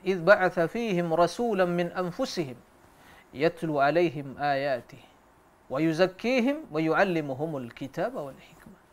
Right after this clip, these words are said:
Sungguh Allah Subhanahu wa taala telah memberikan karunia, nikmat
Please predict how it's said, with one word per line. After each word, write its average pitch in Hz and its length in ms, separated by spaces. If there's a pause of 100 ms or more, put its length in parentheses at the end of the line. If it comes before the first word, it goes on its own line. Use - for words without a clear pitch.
(560)
Sungguh 208 560
Allah 208 240
Subhanahu 202 720
wa 196 100
taala 220 540
telah 185 220
memberikan 190 580
karunia, 196 560
nikmat 196 560